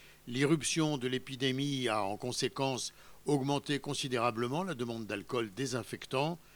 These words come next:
L'éthanol est le désinfectant médical le plus courant. À l'heure actuelle, il n'y a toujours pas de production nationale d'éthanol en Israël,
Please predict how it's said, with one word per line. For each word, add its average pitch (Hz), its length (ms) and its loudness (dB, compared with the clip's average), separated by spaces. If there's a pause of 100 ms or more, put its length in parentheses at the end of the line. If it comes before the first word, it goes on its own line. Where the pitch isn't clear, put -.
(300)
L'éthanol 135 840 2 (100)
est 185 140 6
le 165 100 4
désinfectant 135 640 -2
médical 123 440 -2
le 120 100 -2
plus 135 180 -6
courant. 120 400 2 (560)
À 110 80 -6
l'heure 110 160 0
actuelle, 147 600 0 (320)
il 131 100 -6
n'y 131 80 0
a 117 60 0
toujours 196 360 -2
pas 147 140 0
de 107 120 -4
production 135 640 -4
nationale 113 580 -4
d'éthanol 156 640 -2 (100)
en 165 160 -2
Israël, 135 560 0